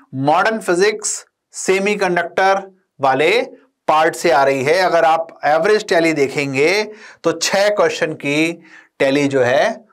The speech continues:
वो दिखाई देती है। कई बार ये क्वेश्चन आठ तक चले गए हैं एक पेपर के अंदर, तो आप सोच सकते हो कि कितनी बड़ी, अ, मात्रा में क्वेश्चंस जो हैं सेक्शन से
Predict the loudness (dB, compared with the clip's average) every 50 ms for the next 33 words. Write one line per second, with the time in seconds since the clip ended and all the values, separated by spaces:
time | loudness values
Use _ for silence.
0 | _ _ -6 -6 -4 -4 -4 -4 -2 -2 0 0 2 0 0 -2 -6 -10 -16 -14
1 | -6 -2 -2 -2 -2 -2 -4 -8 -8 -8 -12 -12 -14 _ -20 -20 -20 -12 _ -2
2 | 0 0 0 2 2 2 2 2 2 2 2 2 2 2 2 2 0 0 -2 0
3 | -2 -2 -4 -4 -6 -8 -6 -2 0 2 2 0 0 -2 -4 -4 -2 -2 -2 0
4 | 0 0 0 0 0 0 -2 -4 -2 -2 -2 -2 -2 -2 -2 -2 -2 0 0 0
5 | 0 2 0 0 0 0 0 -2 0 -2 -4 -4 0 0 0 0 -2 -4 -4 -4
6 | -2 0 0 0 0 0 0 2 2 2 2 0 0 -4 -6 -12 -20 -20 -20 -20
7 | -6 -2 0 2 4 4 2 2 0 -2 -2 -2 -2 -2 -2 0 0 0 -2 0
8 | 0 -2 -2 -2 -4 -4 -4 -2 -2 -2 0 0 -2 -2 -2 -2 -4 -4 -2 -2
9 | -2 -2 -2 0 0 0 2 0 -2 -4